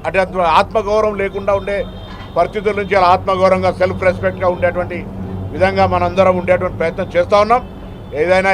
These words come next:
ఎక్కడైనా మంచి చెడు ఉంటే వినడానికి తెలంగాణ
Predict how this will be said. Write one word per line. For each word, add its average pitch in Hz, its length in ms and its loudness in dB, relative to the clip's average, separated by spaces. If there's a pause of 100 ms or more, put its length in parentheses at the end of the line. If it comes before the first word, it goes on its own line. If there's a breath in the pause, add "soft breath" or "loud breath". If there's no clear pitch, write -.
ఎక్కడైనా 190 340 4 (120)
మంచి 185 200 -4 (120)
చెడు 190 200 0
ఉంటే 233 200 8 (720)
వినడానికి 208 640 6 (720)
తెలంగాణ 196 460 4